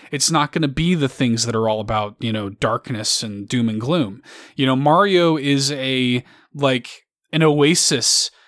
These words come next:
in a desert. When we look at stuff like a lot of the games in the modern triple A game space, these browns and grays and stuff, Mario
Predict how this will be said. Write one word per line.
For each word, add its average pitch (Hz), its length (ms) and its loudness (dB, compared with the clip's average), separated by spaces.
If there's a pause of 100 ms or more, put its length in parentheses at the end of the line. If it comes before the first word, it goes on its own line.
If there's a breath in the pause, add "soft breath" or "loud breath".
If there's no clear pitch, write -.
(180 soft breath)
in 160 100 0
a 147 80 2
desert. 147 520 0
When 147 200 0
we 160 100 2
look 156 280 -2
at 156 120 0
stuff - 440 -2
like 147 320 -2 (320 soft breath)
a 156 80 -4
lot 165 240 4
of 180 80 -2
the 170 60 -2
games 165 360 0
in 165 80 0
the 151 60 2
modern 156 320 2
triple 151 280 -2
A 143 60 4
game 185 260 2
space, 117 400 0
these 127 200 0
browns 131 840 0
and 120 300 0 (280 loud breath)
grays 147 380 2
and 139 100 0
stuff, - 320 -2
Mario 165 720 2